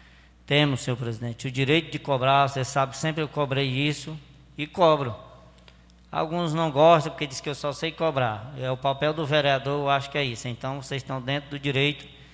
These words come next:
de cobrar, de reivindicar o que vê que tá realmente errado. Eu acho que a secretaria tá correndo atrás pra resolver esses pequenos problemas que realmente não tá deixando a desejar.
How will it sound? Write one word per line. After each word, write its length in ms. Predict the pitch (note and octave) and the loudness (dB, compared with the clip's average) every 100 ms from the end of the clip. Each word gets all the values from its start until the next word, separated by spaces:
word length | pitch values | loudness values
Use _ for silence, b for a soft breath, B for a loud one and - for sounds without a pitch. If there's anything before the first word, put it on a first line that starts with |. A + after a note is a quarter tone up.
| B B B | B B B
de 120 | - | -12
cobrar, 460 | C3+ D3 C3+ C3 C#3 | -4 0 2 4 4
de 60 | B2+ | 4
reivindicar 720 | C3+ B2+ D#3 D#3 - C3+ C#3 | 2 2 0 -2 -2 2 2
o 120 | C#3+ | 2
que 260 | - D#3 D3+ | -4 -4 -2
vê 360 | A#2 C3 D3+ | 0 2 2
que 200 | D#3 - | 0 -8
tá 720 | D3+ - C3+ C#3 C3+ - - b b b b b - - | -6 2 6 6 2 -6 -20 b b b b b -10 -2
realmente 560 | C#3 C#3 C#3 C#3+ - | 0 0 -2 -2 -4
errado. 760 | C#3 C3 C3 A#2+ C3 D3 D#3+ D#3 - - b b b b b b - - | -2 0 2 4 4 4 0 -12 -16 -20 b b b b b b -18 -2
Eu 180 | C#3+ C#3+ | 4 8
acho 300 | D3+ C#3+ C#3+ | 8 8 2
que 80 | |
a 80 | D3 | 2
secretaria 1000 | C#3 C#3+ C3+ C#3 C#3 C#3 C#3 C3+ B2+ A#2+ - - | 2 0 0 0 2 0 2 0 0 -2 -8 -4
tá 140 | - D3 | 2 2
correndo 300 | D3+ C3+ C3+ | 4 2 2
atrás 380 | B2+ C3+ C#3 C3 | 0 0 0 0
pra 140 | C3+ | 0
resolver 880 | B2+ C3+ A#2+ A#2+ A#2 C3 A#2+ G#2+ - - | 0 -2 -2 -2 0 0 -2 -6 -12 -6
esses 480 | C3 C#3+ - - - - | -4 -4 -6 -14 -18 -18
pequenos 400 | B2+ - B2+ A#2+ | -14 -8 -6 -6
problemas 480 | - A2+ B2+ D3 C#3 | -8 -4 -2 -2 -4
que 320 | - C3 A#2+ B B B - | -8 -8 -10 B B B -8
realmente 500 | - C3+ C3 C3+ - | 0 2 2 -2 -2
não 160 | C3 B2+ | -2 0
tá 160 | C3+ | 0
deixando 460 | C3+ C3+ - C3+ B2+ | 0 0 -2 0 0
a 60 | |
desejar. 920 | B2 B2+ A#2+ A#2 A#2+ B2+ C#3 - B | -2 -2 -2 -2 0 0 -2 -8 B